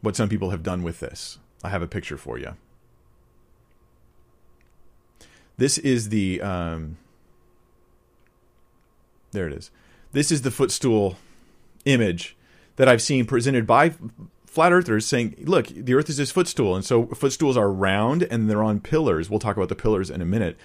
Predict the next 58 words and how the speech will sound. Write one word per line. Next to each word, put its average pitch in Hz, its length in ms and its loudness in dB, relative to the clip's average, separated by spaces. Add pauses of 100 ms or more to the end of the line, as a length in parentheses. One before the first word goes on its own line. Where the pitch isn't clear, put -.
but 98 160 -2
notice 104 260 0
the 104 120 -6
pillars 92 320 0
that 92 100 -4
are 82 80 -4
there. 95 380 0 (340)
That's 92 220 -4
important. 92 500 -2
Uh, 85 240 -6
we'll 92 160 -6
talk 87 220 -6
about 71 180 -6
that. 71 240 -4 (580)
So 127 220 2
the, 117 220 -6 (520)
this 135 240 -2
is, 123 200 -4
this 143 260 -2
is 127 80 0
the 110 80 0
case. 104 240 -2
Now 151 120 2
let's 170 140 2
just 185 160 -6
look 175 140 -4
at 170 60 -4
the 131 80 -4
verse 113 200 0
in 90 120 -4
context 78 440 -8
a - 40 -8
little 78 200 -10
bit. - 240 -16
I 120 80 -6
mean, 147 80 -2
just 175 200 -2
the 160 60 0
verse 120 200 0
<laughs> - 0 -
by 110 140 0
itself, 101 580 -6 (160)
the - 80 -6
context 127 380 -2
of 110 80 -4
the 107 80 -6
surrounding 104 420 0
words 87 240 -2
around 80 200 -6
footstool. - 400 -12
It - 40 -16
says, 120 160 -4
"The 113 60 -2
heaven 151 260 0
is 147 100 -2
my 135 140 0
throne 120 320 0
and 104 140 0